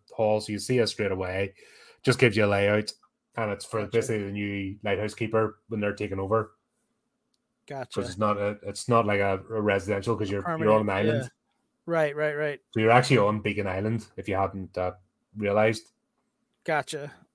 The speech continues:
Speaker 2: Okay, so he's going to just go to the first door, um, which is number four.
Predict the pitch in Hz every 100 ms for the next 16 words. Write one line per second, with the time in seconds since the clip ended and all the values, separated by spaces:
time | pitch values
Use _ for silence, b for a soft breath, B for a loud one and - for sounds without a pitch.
0 | _ 196 214 185 160 220 208 277 294 302
1 | 277 262 226 220 - 240 226 190 - 208
2 | 208 - - 202 185 143 143 - _ 160
3 | 151 147 143 147 135 156 - 156 147 165
4 | 151 - - 170 135 120